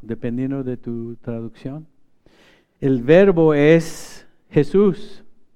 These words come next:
En el principio ya existía, es decir, que siempre existió, es decir, que es eterno.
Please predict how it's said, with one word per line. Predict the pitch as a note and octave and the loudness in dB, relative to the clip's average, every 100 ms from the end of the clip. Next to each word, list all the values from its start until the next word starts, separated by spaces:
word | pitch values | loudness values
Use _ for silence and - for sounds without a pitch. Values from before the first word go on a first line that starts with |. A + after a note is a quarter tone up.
| _ _ _ _ _ _ _ _ _ _ _ _ _ _ _ - | _ _ _ _ _ _ _ _ _ _ _ _ _ _ _ -2
En | D#3 | 2
el | D#3+ C#3 | 0 0
principio | D3 C#3 - G3+ - G3 | -4 -4 -2 -4 0 2
ya | F3 E3+ | 4 2
existía, | E3 - E3+ - G3+ G3+ E3+ A#2 - | 0 -2 -6 -6 -4 0 -2 -4 -6
es | D#3+ D#3 | -4 0
decir, | E3+ F#3 F#3 | 0 0 -2
que | E3 | -2
siempre | D#3 F#3+ F#3 E3+ F#3+ E3+ - - | -2 -2 -2 -2 -4 -4 -10 -8
existió, | F3 - - D#3 - - F#3 G#3 - - - - _ _ - - | -6 -6 -6 -8 -8 -6 -4 -4 -10 -20 -20 -20 _ _ -10 0
es | E3+ | 2
decir, | E3 E3 F#3+ | 2 0 -2
que | - | 2
es | F3 | 2
eterno. | F#3 E3 F#3 G3+ G3 D#3 A#2+ A2+ | 2 0 0 0 0 -6 -8 -10